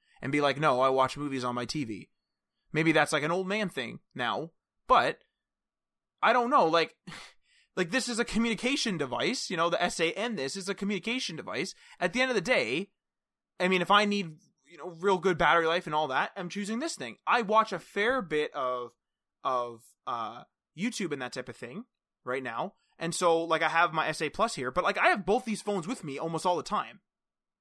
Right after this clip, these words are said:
because they both, like, represent a, a piece of the market. And I, but I, I don't think,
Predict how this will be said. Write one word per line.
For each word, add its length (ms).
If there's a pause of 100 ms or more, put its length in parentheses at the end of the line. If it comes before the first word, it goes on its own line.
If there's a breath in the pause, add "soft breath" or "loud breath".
(380)
because 320 (300)
they 340
both, 460 (140)
like, 200
represent 560
a, 240
a 80
piece 280
of 60
the 60
market. 400
And 120
I, 200
but 160
I, 160
I 120
don't 340
think, 500